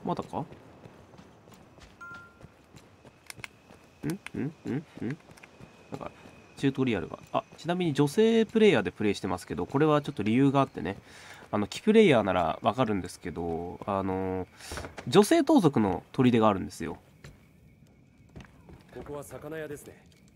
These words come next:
Speaker 2: 店主は薬草にも詳しいとのことです。
Speaker 1: よいしょ、こっち行こう。まだ、もう夜になっちゃったかな。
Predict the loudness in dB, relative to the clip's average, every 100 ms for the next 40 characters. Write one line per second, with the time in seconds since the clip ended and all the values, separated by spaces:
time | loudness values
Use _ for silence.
0 | -20 -14 -14 -10 -10 -8 -10 -10 -10 -8
1 | -10 -8 -10 -10 -14 -14 -16 -18 -18 -20
2 | -20 -20 -20 _ -20 -20 -20 -18 -18 -18
3 | -20 -20 -18 -16 -16 -18 -16 -14 -14 _
4 | -20 -20 _ -20 -20 -20 _ -20 -10 -6
5 | 2 2 2 -2 0 4 4 4 2 2
6 | -4 -2 -2